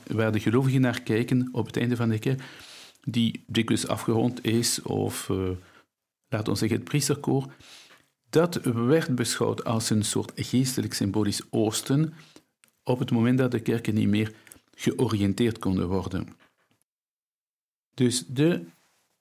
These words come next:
gemeenschap keert zich naar het oosten. De moslims keren zich naar Mekka, maar de christen keren zich niet naar Jeruzalem of wat dan ook, of naar Rome, ze keren zich naar het oosten.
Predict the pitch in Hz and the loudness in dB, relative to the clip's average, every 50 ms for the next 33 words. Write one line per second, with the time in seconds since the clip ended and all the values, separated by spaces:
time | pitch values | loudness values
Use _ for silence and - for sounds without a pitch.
0 | _ _ _ _ _ _ _ - - - - 143 143 156 165 156 - - 160 147 | _ _ _ _ _ _ _ -14 -8 -2 0 2 4 4 4 2 2 0 0 0
1 | - - - - - 135 135 127 - 143 - - 107 110 110 110 110 110 - - | 0 -4 -10 -4 0 0 0 2 0 -2 -2 -2 -2 0 0 0 -2 -2 -4 -4
2 | - 110 101 104 98 - - - 110 104 104 104 - - _ _ _ _ _ _ | -4 -2 -2 -2 -2 -4 -4 -4 -4 -2 -2 -4 -6 -10 _ _ _ _ _ _
3 | - - _ _ _ _ _ _ _ _ _ _ _ _ _ _ _ _ - 143 | -20 -20 _ _ _ _ _ _ _ _ _ _ _ _ _ _ _ _ -12 -12
4 | 120 - - 113 110 107 104 - 104 110 113 - - 110 107 104 - - 113 107 | -12 -4 0 2 4 4 4 4 2 2 2 0 0 2 0 2 2 0 0 0
5 | 104 104 - 113 - - 127 120 - 101 98 123 143 135 - 151 170 202 214 175 | 0 0 -2 -2 0 0 0 0 0 0 2 2 0 0 0 0 2 2 2 2
6 | 131 127 120 113 - 113 - - - 139 135 - 135 135 - - - 123 123 113 | 2 0 0 0 -2 -4 -6 -4 -2 -2 -2 0 -2 -2 -2 -2 -2 0 -2 -2
7 | - 139 123 - - 131 131 135 - - - - - - _ _ - - 92 80 | -2 -2 -2 0 2 2 2 0 -2 -6 -12 -20 -20 -20 _ _ -2 -2 -2 0
8 | 95 95 - - 104 95 131 123 131 135 131 123 123 123 113 104 110 107 107 107 | -2 -2 -2 0 0 2 2 2 4 4 4 4 2 2 2 2 4 4 4 4
9 | 117 135 131 - - - 113 110 107 101 - 131 139 151 151 139 - - - 131 | 2 2 0 -2 -2 0 0 0 0 2 2 2 2 2 2 2 0 -2 0 0
10 | 135 131 131 113 135 131 - 127 120 117 110 107 - - - - 95 95 95 - | 2 2 2 0 0 0 0 0 0 0 -2 -2 -4 -6 -4 -4 -2 -2 -2 -4
11 | - - 127 127 | -2 -2 -2 -2